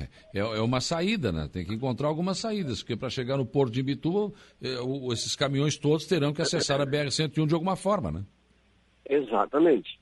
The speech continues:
Speaker 2: E a gente sabe que se hoje chegar em São José dos Ausentes e tu colocar no G P S, eles vão te jogar nessa estrada, porque
Speaker 1: É.
Speaker 2: o trajeto, o trajeto seria menor. E aonde ajudaria tu e Vieira. Então, é um trabalho da gente fazer,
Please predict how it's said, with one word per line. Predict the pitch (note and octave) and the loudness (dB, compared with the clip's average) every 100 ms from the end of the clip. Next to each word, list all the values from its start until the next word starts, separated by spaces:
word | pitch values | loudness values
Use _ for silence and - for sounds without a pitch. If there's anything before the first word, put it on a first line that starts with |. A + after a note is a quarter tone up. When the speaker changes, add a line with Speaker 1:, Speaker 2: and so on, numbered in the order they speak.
| _ - | _ 0
Speaker 2:
E | C3 | 8
a | F3 | 8
gente | D#3 G3+ - | 10 6 6
sabe | E3 F3+ | 6 6
que | D3 - | 4 4
se | |
hoje | D#3+ F3+ | 8 8
chegar | - B2+ A#2 G#2 - | 4 6 8 8 6
em | A#2 - | -2 2
São | D#3+ E3+ | 6 6
José | B2 B2 | 8 8
dos | A2 G2+ | 8 2
Ausentes | F#2 G#2 B2+ G#2+ - _ _ - | 0 4 4 2 -8 _ _ -6
e | |
tu | D4 | -2
colocar | D#4 C#3+ A#2+ A2 | 4 6 6 4
no | G2+ | 0
G | F#2+ A#2 | -2 2
P | C#3 | 6
S, | D#3+ C3+ | 6 4
eles | C3 | 2
vão | E3+ | 4
te | F#3+ C#3 | 2 2
jogar | C3 A#2+ | 4 4
nessa | A2 G#2 A2 | 4 0 -8
estrada, | F#2+ G2+ - - | -8 -6 -8 -4
porque | - G2+ | 0 2
Speaker 1:
É. | |
Speaker 2:
o | G2+ | 2
trajeto, | B2+ B2+ C3+ - - - | 2 4 4 4 -6 -4
o | |
trajeto | B2+ B2 B2+ - | 0 2 2 0
seria | A#2+ C3 D#3 | 0 4 6
menor. | G3 D3 G#2+ - _ _ _ _ | 8 10 8 2 _ _ _ _
E | G#3 | 8
aonde | F#3+ D#3 E3 F3 | 12 12 10 8
ajudaria | D3+ C#3+ C3 B2 B2+ | 4 6 4 6 2
tu | - | 2
e | A#2+ | 0
Vieira. | A#2+ D3+ E3+ D3 | 4 8 8 8
Então, | F2+ - - D#3 F3 | 4 -2 0 0 4
é | |
um | - | 6
trabalho | C#3 C#3 C3+ | 8 10 10
da | B2+ | 6
gente | A#2 A2+ - | 2 0 -2
fazer, | G2+ A2+ | 0 4